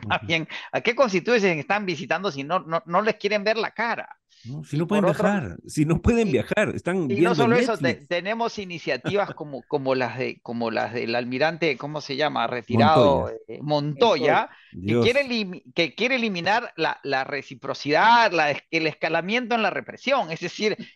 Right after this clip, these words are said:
Speaker 1: que llama
Speaker 2: <laughs>
Speaker 1: abiertamente a la masacre, o sea,
Speaker 2: Así
Speaker 1: decir,
Speaker 2: es.
Speaker 1: ¿cuán, cuán descabellado puede ser el proceso y el momento? ¿Y, y, y en dónde están las precariedades? <laughs> ¿En dónde están las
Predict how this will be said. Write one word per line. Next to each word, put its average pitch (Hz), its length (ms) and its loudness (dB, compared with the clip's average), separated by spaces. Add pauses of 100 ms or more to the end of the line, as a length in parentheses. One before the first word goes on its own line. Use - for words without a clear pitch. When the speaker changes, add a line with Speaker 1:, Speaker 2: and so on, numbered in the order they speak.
(120)
Speaker 1:
que 151 100 -6
llama 262 380 -2
Speaker 2:
<laughs> - 40 -8
Speaker 1:
abiertamente 240 1040 0
a 220 40 0
la 190 120 -2
masacre, 139 600 -6
o 139 40 -10
sea, 175 140 -4
Speaker 2:
Así 180 200 -4
Speaker 1:
decir, 131 120 -4
Speaker 2:
es. - 280 -12 (340)
Speaker 1:
¿cuán, 269 320 0
cuán 285 280 0
descabellado 208 920 0
puede 202 300 -2
ser 196 240 -4
el 175 100 -8
proceso 147 460 -6
y 131 100 -2
el 110 140 -6
momento? 113 720 -4
¿Y, 139 200 -14
y, 165 300 -2
y - 80 -2
en 165 180 2
dónde 233 280 2
están 196 280 -2
las 180 140 -2
precariedades? 123 800 -2
<laughs> - 60 -16
¿En 123 100 -16
dónde - 220 0
están 151 280 -2
las 151 180 -2